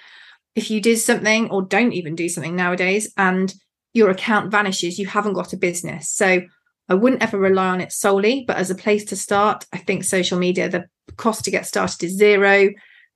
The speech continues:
There are huge numbers of people on it. That's where I would start.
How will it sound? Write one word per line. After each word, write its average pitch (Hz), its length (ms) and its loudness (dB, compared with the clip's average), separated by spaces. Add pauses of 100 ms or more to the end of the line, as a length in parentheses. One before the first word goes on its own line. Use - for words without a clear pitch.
There 185 80 2
are 185 40 2
huge 220 480 2
numbers 190 220 0
of 180 80 -14
people 190 280 -8
on 180 120 0
it. 175 220 -4 (340)
That's - 240 0
where - 180 -2
I 170 120 -2
would - 140 -8
start. 78 360 -4